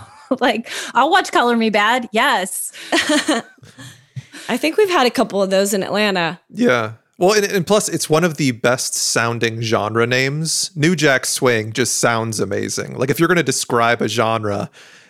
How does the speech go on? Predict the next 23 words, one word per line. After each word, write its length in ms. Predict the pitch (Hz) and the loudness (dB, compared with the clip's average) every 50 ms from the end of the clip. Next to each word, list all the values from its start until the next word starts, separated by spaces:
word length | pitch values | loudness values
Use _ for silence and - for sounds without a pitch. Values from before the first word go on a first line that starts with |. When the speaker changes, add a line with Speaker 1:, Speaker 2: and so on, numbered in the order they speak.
| _ - | _ 2
Speaker 3:
"Oh, 180 | 190 185 165 151 | 2 4 4 2
do 120 | 160 131 143 | 0 0 0
you 60 | 151 | 0
like 200 | 147 139 135 - | 2 2 0 0
ska 440 | - - - - - 120 127 143 175 196 | -2 -4 -2 0 2 2 4 4 2 2
or 100 | 180 156 | 0 0
do 80 | 139 156 | 0 0
you 80 | 170 | 2
like 260 | 170 175 180 175 - | 4 2 2 0 -2
New 280 | 165 131 127 143 151 151 | -4 -2 0 0 0 0
Jack 360 | 151 - 143 127 131 123 - | 0 2 2 2 2 0 -2
Swing?" 600 | - - - - 117 120 131 135 113 107 98 92 - | -6 -6 -6 -2 0 0 0 0 -2 -4 -8 -10 -10
"Oh, 240 | - - - - 165 180 170 175 196 | -8 -6 -4 -4 -2 -2 -2 -2 0
I 20 | 226 | 0
Speaker 1:
Yeah, 140 | 262 240 | 2 2
Speaker 3:
think 160 | 226 190 180 285 | 2 2 2 2
I 80 | 277 | 2
like 180 | 277 277 262 269 | 2 2 2 4
Speaker 1:
I'm 80 | 285 | 4
Speaker 3:
New 60 | 294 285 | 4 2
Speaker 1:
like, 120 | 294 294 | 2 2
Speaker 3:
Jack 200 | 254 208 208 208 | 2 0 0 -2
Swing." 480 | 208 - 240 220 196 143 127 - 131 | -2 -2 0 0 2 0 -2 -4 -10